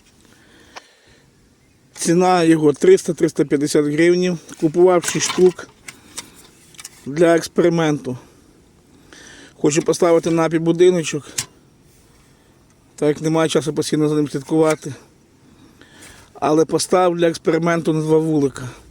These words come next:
Хто ними користувався, підкажіть, будь ласка, чи ефективно воно, наскільки це ефективно. Плюси і мінуси прокоментуйте, будь ласка. Ось от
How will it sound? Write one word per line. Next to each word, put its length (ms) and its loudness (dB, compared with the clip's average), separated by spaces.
Хто 260 2
ними 220 0
користувався, 720 -2
підкажіть, 600 -2
будь 160 -6
ласка, 340 -4
чи 140 2
ефективно 560 0
воно, 340 -2
наскільки 420 -2
це 120 -2
ефективно. 640 -2
Плюси 300 -2
і 40 -2
мінуси 340 -2
прокоментуйте, 680 -6
будь 140 -8
ласка. 300 -8
Ось 280 -6
от 100 -16